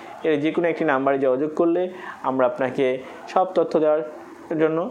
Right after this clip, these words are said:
সহযোগিতা করব। আর সবচেয়ে বড় বিষয় হচ্ছে যে আপনার property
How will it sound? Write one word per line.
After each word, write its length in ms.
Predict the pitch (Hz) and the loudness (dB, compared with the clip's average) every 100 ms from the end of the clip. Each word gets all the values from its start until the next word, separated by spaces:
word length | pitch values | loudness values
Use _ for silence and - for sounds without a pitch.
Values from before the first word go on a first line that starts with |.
| - | -8
সহযোগিতা 440 | - 156 117 113 104 | -4 0 2 0 -2
করব। 280 | 101 95 98 - - - - | -2 -2 -6 -12 -18 -14 2
আর 400 | 117 120 117 117 | 4 4 2 0
সবচেয়ে 380 | 156 151 185 | -2 0 2
বড় 160 | 175 175 | 2 2
বিষয় 240 | 180 226 | 2 2
হচ্ছে 460 | 214 208 202 240 226 226 - - - | 2 0 0 0 0 -2 -12 -14 -8
যে 280 | 139 147 143 - - - - | 0 2 2 -4 -12 -12 2
আপনার 340 | 135 - 170 | 4 6 2
property 680 | 165 165 165 170 165 160 170 | 4 2 4 2 2 2 0